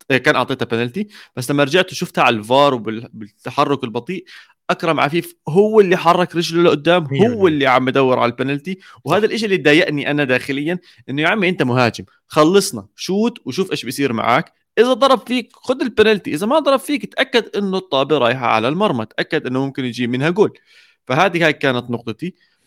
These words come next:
Speaker 1: أم... كنت بتمنى إنها بنالتي، كان أثرت وغيرت المباراة كلياتها، لأنه أكرم عفيف بجوز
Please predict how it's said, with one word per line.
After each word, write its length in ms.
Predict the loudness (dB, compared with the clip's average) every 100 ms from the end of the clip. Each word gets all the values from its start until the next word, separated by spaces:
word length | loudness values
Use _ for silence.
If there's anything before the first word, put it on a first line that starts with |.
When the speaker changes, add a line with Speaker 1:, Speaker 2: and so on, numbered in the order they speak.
| -4
Speaker 1:
أم... 800 | 0 2 2 0 -2 -6 -8 -12 _ _ _
كنت 200 | -4 -2
بتمنى 220 | -2 -2
إنها 120 | 0 -2
بنالتي، 380 | -2 -6 -8
كان 120 | -8 -8
أثرت 320 | -6 -6 -8
وغيرت 300 | -4 -4 -4
المباراة 300 | -6 -4 -4
كلياتها، 560 | -4 -4 -2 -2 -2 -6
لأنه 240 | -6 -4 -4
أكرم 260 | -4 -4
عفيف 220 | -4 -6
بجوز 380 | -8 -10 -10 -12